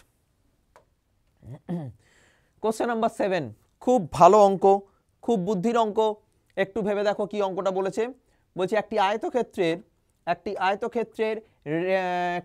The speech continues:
কর্ণ দশ সেন্টিমিটার, একটা রেক্ট্যাঙ্গেলের ডায়াগোনালের ভ্যালু, কর্ণের দৈর্ঘ্য দশ সেন্টিমিটার। আয়তক্ষেত্রটির একটি বাহুর দ্বিগুণ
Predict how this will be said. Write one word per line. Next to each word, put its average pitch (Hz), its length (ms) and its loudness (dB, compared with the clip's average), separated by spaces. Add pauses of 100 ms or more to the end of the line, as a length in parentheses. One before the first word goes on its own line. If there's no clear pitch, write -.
(140)
কর্ণ 220 340 2 (840)
দশ 185 300 0 (120)
সেন্টিমিটার, 185 540 -4 (760)
একটা 190 220 0
রেক্ট্যাঙ্গেলের 208 580 -2 (360)
ডায়াগোনালের 196 640 6
ভ্যালু, 185 220 2 (340)
কর্ণের 202 440 -2
দৈর্ঘ্য 190 300 2
দশ 185 180 0
সেন্টিমিটার। 190 480 -2 (340)
আয়তক্ষেত্রটির 226 920 -2 (320)
একটি 233 180 -4 (140)
বাহুর 202 300 0 (100)
দ্বিগুণ 220 260 -4